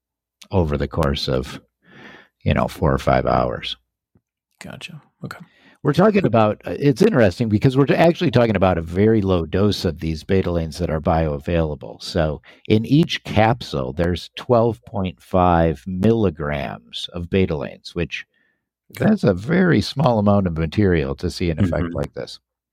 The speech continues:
Speaker 2: Yeah. Yeah, that's good to know. That's good to know. Um, well, let's talk about some criticisms, if you will. I mean, I,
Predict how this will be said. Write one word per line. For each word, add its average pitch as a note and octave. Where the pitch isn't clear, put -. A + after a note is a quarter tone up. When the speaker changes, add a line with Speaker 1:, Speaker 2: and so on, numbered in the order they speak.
Speaker 2:
Yeah. C3+
Yeah, F#2+
that's F#2
good G2
to -
know. G2
That's -
good G2+
to -
know. F#2+
Um, A2
well, C3
let's F3
talk G3+
about D#3+
some G#2
criticisms, G2
if F2+
you F2
will. F2
I G2
mean, F#2+
I, F#2